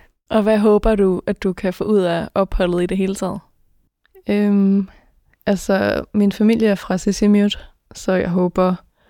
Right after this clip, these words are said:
Speaker 2: for det første, at jeg kan bruge noget tid sammen med dem. Øhm, og jeg håber, at jeg kan skabe nogle relationer uden for familien, altså, altså nogle venskaber. For jeg har før arbejdet i, i Ilulissat, som er en anden by i Grønland.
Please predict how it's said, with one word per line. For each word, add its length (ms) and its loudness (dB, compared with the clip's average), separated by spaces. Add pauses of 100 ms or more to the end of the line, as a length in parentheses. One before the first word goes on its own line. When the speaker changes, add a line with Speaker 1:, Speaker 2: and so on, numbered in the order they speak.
(400)
Speaker 2:
for 120 -6
det 60 -8
første, 300 -2
at 60 0
jeg 100 -4
kan 100 -2
bruge 200 -2
noget 160 -2
tid 200 -2
sammen 300 -4
med 80 -2
dem. 280 -2 (380)
Øhm, 460 -4 (180)
og 100 -2
jeg 80 0
håber, 300 -4
at 140 -2
jeg 140 -4
kan 300 -4 (580)
skabe 380 0
nogle 200 2
relationer 680 -4 (440)
uden 240 2
for 280 -4 (120)
familien, 460 -2
altså, 260 -6
altså 240 -4
nogle 220 -2
venskaber. 540 -4 (180)
For 120 -8
jeg 100 0
har 80 -2
før 200 -2
arbejdet 600 -2
i, 120 -6 (640)
i 60 -4
Ilulissat, 800 -2 (320)
som 200 -8
er 80 -6
en 140 -6
anden 180 2
by 180 0
i 20 0
Grønland. 400 -4